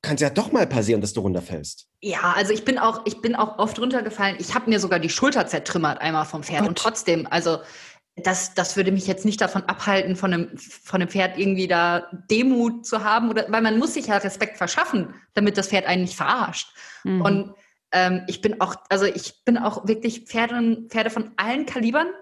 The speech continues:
Speaker 2: geritten. Ähm, das Größte, was ich geritten bin, war ein,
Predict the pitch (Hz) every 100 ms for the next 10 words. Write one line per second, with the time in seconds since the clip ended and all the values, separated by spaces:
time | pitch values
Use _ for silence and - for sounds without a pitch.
0 | - 302 277 311 349 403 - _ _ _
1 | _ - 208 214 214 220 226 226 - -
2 | 226 - 254 349 - 277 277 - 262 294
3 | 294 277 269 254 233 220 214 208